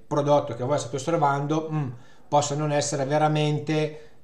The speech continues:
veritiero o comunque non possa garantirvi che quello che vi viene spiegato viene in, eh, anche, diciamo, utilizzato dal trader per portare a casa dei guadagni dall'attività e non solo dalla vendita di un, eh, un prodotto.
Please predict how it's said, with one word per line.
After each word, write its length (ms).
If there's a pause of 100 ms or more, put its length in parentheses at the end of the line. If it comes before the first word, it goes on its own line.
(220)
veritiero 680
o 220
comunque 360
non 220
possa 440
garantirvi 800
che 140
quello 260
che 100
vi 120
viene 280
spiegato 600
viene 380 (360)
in, 260
eh, 460
anche, 600
diciamo, 720 (340)
utilizzato 920
dal 480
trader 600 (220)
per 300
portare 400
a 60
casa 420
dei 200
guadagni 500
dall'attività 760
e 100
non 180
solo 280
dalla 200
vendita 320
di 320
un, 220
eh, 240
un 200
prodotto. 680